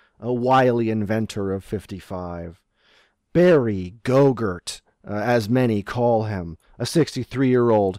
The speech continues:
former op and scout leader,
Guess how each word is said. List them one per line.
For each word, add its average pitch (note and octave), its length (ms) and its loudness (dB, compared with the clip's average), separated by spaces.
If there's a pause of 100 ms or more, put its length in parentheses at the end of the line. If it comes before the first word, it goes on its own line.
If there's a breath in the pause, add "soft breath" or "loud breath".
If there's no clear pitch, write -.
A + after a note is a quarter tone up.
(120)
former A2 640 0
op F#2+ 480 -4
and B2+ 220 -2
scout A2+ 560 -4
leader, F#2 500 -16